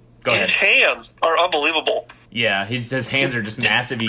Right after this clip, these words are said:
Speaker 1: gets in so many passing lanes and just deflects
Speaker 2: He'll just
Speaker 1: them.
Speaker 2: reach out and grab the ball. It's just amazing.
Speaker 1: Yeah. Yeah, it,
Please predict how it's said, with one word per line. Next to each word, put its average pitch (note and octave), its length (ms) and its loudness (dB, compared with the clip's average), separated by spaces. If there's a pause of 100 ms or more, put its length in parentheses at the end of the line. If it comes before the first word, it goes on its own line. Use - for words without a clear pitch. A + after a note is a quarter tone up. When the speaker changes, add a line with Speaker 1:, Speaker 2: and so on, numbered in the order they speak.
Speaker 1:
gets B2 180 -6
in A#2+ 80 -6
so A#2+ 180 -4
many A#2+ 180 -6
passing A2 480 -4
lanes A#2 360 -6
and G#2 80 -8
just G2 220 -10
deflects G#2+ 320 -4
Speaker 2:
He'll C4 60 4
just D4+ 160 2
Speaker 1:
them. G#2+ 80 -2
Speaker 2:
reach A#3 180 2
out A#3 160 0
and E3+ 80 -18
grab D#3+ 280 0
the - 80 0
ball. E3+ 300 2
It's - 100 2
just - 140 0
amazing. D#3 520 -2 (160)
Speaker 1:
Yeah. F#2 300 -10 (1000)
Yeah, G2 160 -6
it, A#2+ 260 -8